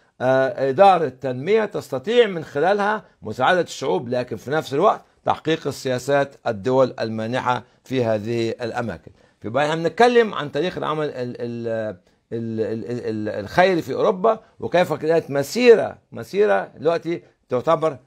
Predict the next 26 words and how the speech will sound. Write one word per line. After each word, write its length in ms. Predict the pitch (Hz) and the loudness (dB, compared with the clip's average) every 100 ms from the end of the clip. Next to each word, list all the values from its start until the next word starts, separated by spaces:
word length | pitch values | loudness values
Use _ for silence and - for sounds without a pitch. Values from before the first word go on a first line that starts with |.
| - | -10
من 180 | 135 139 | -8 -4
أكثر 300 | 156 - 135 | -6 -4 -4
من 160 | 131 | -6
قرن 460 | 123 147 143 135 - | -2 0 0 -2 -8
ونصف 520 | 110 113 139 131 - - | -6 -4 -4 -6 -14 -14
من 140 | 113 135 | -6 -6
الزمان. 400 | 101 101 73 - _ _ _ _ 131 | -4 -6 -8 -14 _ _ _ _ -6
الشريحة 580 | 135 - 160 240 202 | -4 0 2 4 4
الرابعة 340 | 196 220 202 190 | 4 4 4 2
اللي 120 | 165 | 0
بتكلم 440 | 151 196 196 170 | -4 2 2 2
عنها، 380 | 151 208 208 202 _ _ - | 0 0 0 -2 _ _ -8
لماذا 500 | 127 170 233 208 180 | -2 4 4 6 4
العمل 540 | 147 139 190 180 165 | 4 4 4 2 2
الخيري 760 | - 127 117 175 185 165 160 - | -2 -6 0 2 4 4 2 -2
في 160 | - | -4
أوروبا 640 | 131 131 185 156 160 170 - _ - | -2 2 0 2 4 4 2 _ -10
وأمريكا 840 | 120 127 175 190 170 160 156 - | -6 2 4 4 6 6 4 2
م-، 120 | 127 | -4
آه، 1000 | 127 123 113 120 120 117 113 110 104 - _ _ _ _ | -4 -4 -4 -4 -4 -4 -4 -4 -8 -12 _ _ _ _
آه، 1000 | 107 110 107 104 101 98 98 - - 50 - _ _ _ _ _ _ _ _ _ | -8 -6 -4 -6 -6 -8 -8 -8 -8 -10 -14 _ _ _ _ _ _ _ _ _
متقدم 680 | 135 - 175 185 135 123 107 | -2 0 6 6 4 -6 -6
عنا 800 | - 101 90 156 160 143 131 - | -8 -6 -2 -2 0 -2 -4 -6
في 360 | - 143 147 117 | -8 -4 -2 -2
هذه 380 | 127 135 151 135 | 2 2 2 -2
المرحلة؟ 460 | 117 101 - 60 | -2 -8 -8 -14